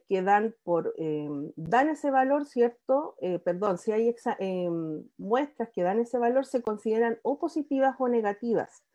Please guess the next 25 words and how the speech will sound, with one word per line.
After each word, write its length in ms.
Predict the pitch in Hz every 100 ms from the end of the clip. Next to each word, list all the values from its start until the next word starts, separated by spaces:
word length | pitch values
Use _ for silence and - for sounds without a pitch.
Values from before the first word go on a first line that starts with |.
| _ _ _ _ _
porque 360 | 208 202 208
no, 480 | 202 202 214 220 214
eh, 320 | 190 180 170 170
específicamente 1160 | 185 196 190 214 226 214 208 220 226 - 226 -
no 140 | 202
está 220 | 190 - 220
detectando 600 | 226 226 - 226 233 226
cantidades, 720 | 208 208 208 196 202 214 220
va 100 | 202
a 20 |
decir, 320 | 202 196 226 220
"Este 200 | 226 208
paciente 440 | 202 220 214 208
tiene 180 | 214 208
una 160 | 202
cantidad 460 | 190 190 202 190 190
mínima 580 | 196 240 277 277 262 247
de, 340 | 247 240 233 208
de, 480 | 202 220 220 214 214
de 480 | 214 214 233 -
sars 260 | 220 226 -
cov 240 | - 220 214
dos, 160 | 233
por 140 | - 233
ejemplo, 580 | 226 233 226 - 233